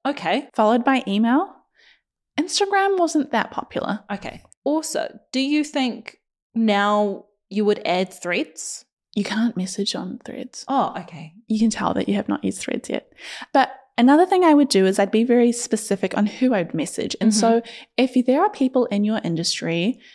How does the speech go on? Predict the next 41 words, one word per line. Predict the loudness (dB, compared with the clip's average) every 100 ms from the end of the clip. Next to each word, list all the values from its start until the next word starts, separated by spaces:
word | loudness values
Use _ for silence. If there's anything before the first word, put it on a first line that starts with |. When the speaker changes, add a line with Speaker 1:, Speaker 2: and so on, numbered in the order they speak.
| _ -10
Speaker 2:
that | -2 0 2 0
are |
getting | -2 -2 -2 -2
articles, | -4 -4 -2 0
let's | 0 0
say | 2
you're | 4 4 6
in | 4
the |
beauty | 2 -2 0
industry | 0 -2 -2 0 0
and | 0
you | -2
see, | -2 -2 0
like, | 0 -2 -4 -20 _ _ -12
so-and-so | -2 2 4 4 2 2 2 0 -2
always | 0 2 0 0
getting | -2 0
in | 0
the | 0
news, | 0 0 -2 -4 -8 _ _ _
search | -8 0 0 0 0
up | 0 0
their | 0 0
name | 0 0 0 0
on | 0 -2
Google | -2 0 -2 -2 -2
News, | -2 0 2 0 -2
like, | -6 -4
type | -4 -2 0 2
in | 2 2 0
their | -4
company | -4 -6 -2 0
name | 2 0 0 -6 _
in | -2 0 2 -2 -6 _ _
quotation | -4 0 2 0 -6 -4 0
marks, | 0 0 -2 -8 -8
and | -4
then | -2 0
Google | 0 2 4
News | 4 2 0